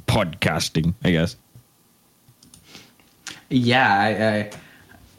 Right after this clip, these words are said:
Speaker 2: if you compare the, well, we've definitely learned from our mistakes,
Speaker 1: Yes.
Speaker 2: and we've gotten more,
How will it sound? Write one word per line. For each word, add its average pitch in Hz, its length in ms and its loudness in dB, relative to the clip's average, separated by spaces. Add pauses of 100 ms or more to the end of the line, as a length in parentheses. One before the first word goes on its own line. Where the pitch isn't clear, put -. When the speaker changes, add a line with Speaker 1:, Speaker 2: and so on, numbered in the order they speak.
(100)
Speaker 2:
if 131 220 -2
you 131 80 0
compare 131 480 2
the, 135 320 2
well, 120 320 2
we've 123 460 0
definitely 117 560 2
learned 107 380 2
from 101 200 -2
our 98 120 0
mistakes, 101 880 -4
Speaker 1:
Yes. 117 380 4
Speaker 2:
and 104 100 0
we've 104 180 2
gotten 104 220 2
more, 101 340 2